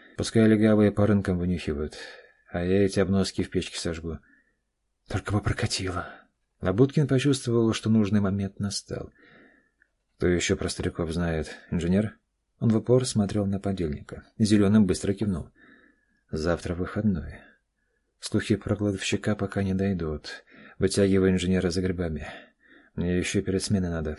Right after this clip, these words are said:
отоспаться». Зеленый, которого едва не вывернуло, когда он раздевал труп старухи,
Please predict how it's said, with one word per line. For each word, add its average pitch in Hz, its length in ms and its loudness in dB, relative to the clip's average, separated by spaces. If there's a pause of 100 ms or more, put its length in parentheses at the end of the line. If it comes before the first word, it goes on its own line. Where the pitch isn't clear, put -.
отоспаться». - 680 -8 (760)
Зеленый, 135 500 6
которого 127 420 4
едва 123 320 6
не 117 100 6
вывернуло, 110 480 4
когда 107 260 2
он 107 100 6
раздевал 104 400 2
труп 110 280 -4
старухи, 107 600 -4